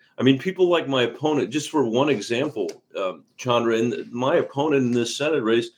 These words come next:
says Donald Trump bears no responsibility for January sixth. I mean, that is just a ridiculous statement.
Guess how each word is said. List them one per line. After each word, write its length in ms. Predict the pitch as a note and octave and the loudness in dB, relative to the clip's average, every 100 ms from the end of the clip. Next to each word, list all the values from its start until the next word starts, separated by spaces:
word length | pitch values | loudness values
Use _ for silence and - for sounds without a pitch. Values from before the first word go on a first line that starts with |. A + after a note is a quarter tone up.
| _ _ | _ _
says 280 | - C3 A#2+ | -4 -4 -2
Donald 360 | C3 C3+ C3+ C3+ | 0 0 0 -2
Trump 260 | C#3 A#2+ | -2 0
bears 260 | A#2+ A#2+ B2 | 0 0 0
no 140 | B2 | 0
responsibility 1000 | B2 G#2+ - A#2 A#2+ - A2+ C3 A2+ F#2 | 0 0 -2 -2 -2 -4 0 2 2 -2
for 160 | - F#2+ | -6 -8
January 560 | G#2 G2+ G#2+ G2+ G2+ | -4 -2 0 0 -2
sixth. 480 | - - C3 - - | -4 -6 -8 -8 -12
I 20 | G#2+ | -6
mean, 200 | A2 - _ _ | -6 -6 _ _
that 180 | D3+ F3 | -4 -2
is 160 | F3 - | -2 -4
just 200 | D3 C3 | -6 0
a 40 | |
ridiculous 840 | A2 A2 - F#3+ D3 D3 C#3 C3+ | 0 0 -2 -2 0 0 2 0
statement. 600 | - C#3 D#3+ F#2+ G2+ - | 0 -2 0 -2 -6 -8